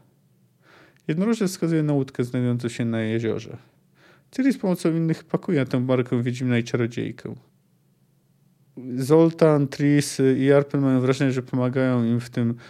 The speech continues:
zmarli towarzysze. Ciri żegna się z Tris, mówiąc, żeby przeprosiła panię z Monte Calvo.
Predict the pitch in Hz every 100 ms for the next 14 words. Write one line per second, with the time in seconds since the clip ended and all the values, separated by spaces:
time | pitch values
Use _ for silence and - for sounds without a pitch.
0 | - _ - 131 123 123 123 110 107 101
1 | - - - _ _ _ _ _ _ _
2 | - 254 220 226 160 135 202 - 147 -
3 | 139 131 131 123 123 131 - 131 117 123
4 | 117 117 120 113 113 110 110 101 131 -